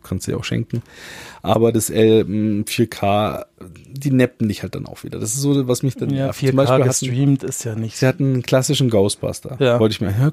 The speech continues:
Speaker 1: cool, für drei Euro.
Speaker 2: Mhm.
Speaker 1: Und ich dachte, oh geil. Ja, drei Euro in S D, fünf Euro in H D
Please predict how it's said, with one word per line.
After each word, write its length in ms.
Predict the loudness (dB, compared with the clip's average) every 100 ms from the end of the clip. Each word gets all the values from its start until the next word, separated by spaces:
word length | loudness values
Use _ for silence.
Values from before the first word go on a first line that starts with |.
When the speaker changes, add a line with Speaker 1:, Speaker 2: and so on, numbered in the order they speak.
| 2
Speaker 1:
cool, 160 | 0 0
für 600 | -6 -16 -2 2 4 2
drei 400 | -2 0 2 2
Euro. 420 | 0 -2 -4 -10 -2
Speaker 2:
Mhm. 320 | 2 4 4 0
Speaker 1:
Und 80 | -4
ich 100 | -2
dachte, 220 | -2 -4 -8
oh 100 | -6
geil. 340 | -4 -4 -6 -10 _ -20 -20 _ -6
Ja, 80 |
drei 240 | -4 0 0
Euro 240 | 0 2
in 100 | 2
S 240 | 2 -2 -2
D, 220 | -4 -4 -8 _ -20 -16 -14 -16
fünf 340 | -4 2 2 2
Euro 380 | 2 2 2 -2
in 240 | -2 0
H 160 | 2 2
D 260 | 2 2